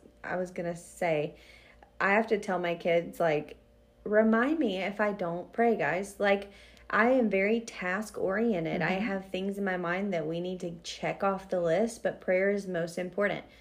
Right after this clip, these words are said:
Speaker 1: So if you stop me and say, "Hey, we haven't prayed yet,"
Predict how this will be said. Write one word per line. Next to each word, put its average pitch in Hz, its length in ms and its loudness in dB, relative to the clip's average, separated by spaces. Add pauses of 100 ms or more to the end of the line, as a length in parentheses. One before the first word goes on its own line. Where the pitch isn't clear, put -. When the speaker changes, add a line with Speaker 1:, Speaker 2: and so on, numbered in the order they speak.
Speaker 1:
So 185 160 4
if 180 80 0
you 220 120 0
stop 208 300 0
me 196 140 -6
and 190 100 -4
say, 175 420 0 (340)
"Hey, 170 360 0
we 185 140 -4
haven't 180 320 -2
prayed 170 220 0
yet," 220 380 0